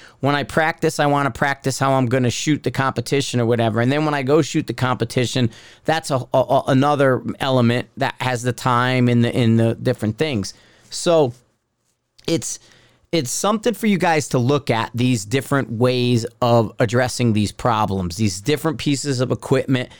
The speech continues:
How do they affect what you're doing? Because we're getting good, man. And all you guys out there are getting so good. You know, we're shooting little bitty groups. And now we're starting to see when these minor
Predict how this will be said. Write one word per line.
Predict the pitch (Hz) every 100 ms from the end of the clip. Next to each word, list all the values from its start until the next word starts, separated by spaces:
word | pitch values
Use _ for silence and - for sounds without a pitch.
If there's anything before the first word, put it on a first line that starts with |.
| - _
How | - - 151 180
do | 180
they | 156 156
affect | 143 - 156 139 -
what | 139 131
you're | 127
doing? | 110 160 165 135 117 - - _
Because | 170 147 - 202 156
we're | 151 160
getting | 135 254 240 123
good, | 160 151
man. | 98 110 110 120
And | 143 156
all | 220
you | 220
guys | 143 123
out | 117 110
there | 110 101
are |
getting | 104 147 131
so | - 160
good. | 117 123 123 90 - _ - _ -
You | 123 147
know, | 151 156
we're | 139
shooting | 117 - 196 175 151
little | 170 170
bitty | 170 170
groups. | 135 123 147 143 - - _ _ _ _
And | 180 170 151
now | 156 208 220
we're | 175 143
starting | - - 165 175 - 175
to | - 147
see | - - - - 208 139 101 - - _ _ _ -
when | 120 143 165 160
these | 151 127 104
minor | 113 123 131 151 156 160 160 160 165